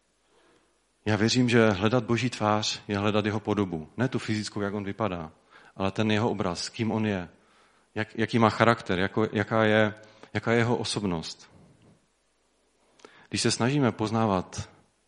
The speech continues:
Boha, obracíme svou pozornost na to zjevení, které nám dal, na Boží slovo.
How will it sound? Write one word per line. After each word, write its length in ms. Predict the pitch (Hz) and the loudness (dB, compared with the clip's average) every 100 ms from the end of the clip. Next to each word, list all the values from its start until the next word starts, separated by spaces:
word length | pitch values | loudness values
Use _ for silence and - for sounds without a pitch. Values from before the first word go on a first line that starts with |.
| _ _ _ - | _ _ _ -4
Boha, 400 | 104 101 82 - _ _ _ | 0 0 -4 -10 _ _ _
obracíme 460 | 101 113 - 113 | -2 0 0 -2
svou 180 | 110 - | -2 -4
pozornost 760 | 107 107 110 110 110 104 - - - - _ | -4 -2 0 2 0 0 -8 -20 -20 -20 _
na 80 | 107 | -4
to 100 | 110 | -2
zjevení, 400 | 107 110 113 95 | 2 4 4 2
které 260 | - 98 98 | -2 -2 -2
nám 200 | 98 95 | -2 -2
dal, 300 | 92 87 85 _ - | -2 -4 -10 _ -8
na 80 | 98 | -2
Boží 260 | 117 127 | 0 0
slovo. 480 | 117 117 95 78 - | -2 -2 -4 -6 -14